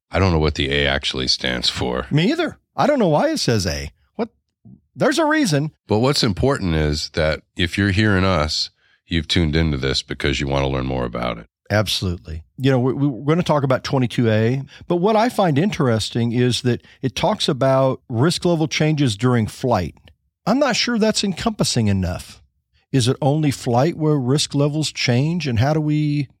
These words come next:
Speaker 2: how about before the flight or after the flight? Or, I mean, certainly during the flight, we have to manage that, but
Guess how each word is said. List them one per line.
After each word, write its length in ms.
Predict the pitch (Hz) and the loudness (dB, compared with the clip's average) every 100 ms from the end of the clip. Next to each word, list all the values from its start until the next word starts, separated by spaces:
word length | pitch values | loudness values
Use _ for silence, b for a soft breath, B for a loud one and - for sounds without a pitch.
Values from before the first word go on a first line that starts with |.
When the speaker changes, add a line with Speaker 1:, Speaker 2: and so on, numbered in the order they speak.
| _ | _
Speaker 2:
how 80 | - | -2
about 220 | 117 147 | 0 0
before 300 | 143 - 170 | 0 0 0
the 100 | 220 | 0
flight 320 | 185 120 95 101 | -2 0 0 0
or 120 | 117 | 0
after 280 | 180 - 170 | 0 0 -4
the 80 | |
flight? 440 | 110 113 92 90 90 | -2 -2 -2 -2 -6
Or, 240 | 92 87 - | -6 -8 -12
I 580 | _ _ _ _ _ 127 | _ _ _ _ _ -2
mean, 120 | 113 | 0
certainly 400 | - 269 233 135 | 0 0 2 2
during 320 | 123 175 269 | 2 2 2
the 60 | 156 | 0
flight, 280 | 123 113 | 2 0
we 100 | 104 | 2
have 120 | 107 98 | 0 0
to 80 | 101 | 0
manage 340 | 101 98 90 | 0 0 -2
that, 280 | 101 107 - | -2 -2 -2
but 160 | 123 | -6